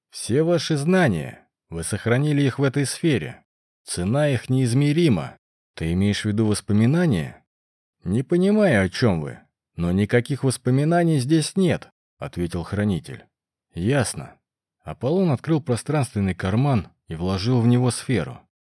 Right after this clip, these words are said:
Эсдас, всё время наблюдавшая за губами Аполлона, когда тот говорил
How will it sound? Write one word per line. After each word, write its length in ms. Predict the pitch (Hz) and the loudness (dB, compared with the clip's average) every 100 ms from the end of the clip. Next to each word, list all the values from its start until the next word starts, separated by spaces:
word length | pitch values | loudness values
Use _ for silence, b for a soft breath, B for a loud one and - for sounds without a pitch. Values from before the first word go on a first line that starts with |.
| _ _ _ _ - | _ _ _ _ -2
Эсдас, 520 | 101 123 110 98 - | 0 2 0 -2 -6
всё 200 | - 110 | -6 -2
время 240 | 131 170 131 | 2 2 2
наблюдавшая 580 | 107 110 139 123 117 | 2 2 0 -2 -2
за 120 | 95 95 | -2 0
губами 440 | 101 120 120 104 | 0 2 2 2
Аполлона, 760 | - 87 90 107 139 117 87 - _ _ | -2 -4 -2 0 0 0 -2 -8 _ _
когда 300 | - 95 101 | -6 -2 0
тот 180 | 101 98 | 0 0
говорил 560 | 104 104 107 101 85 | 2 4 2 0 -2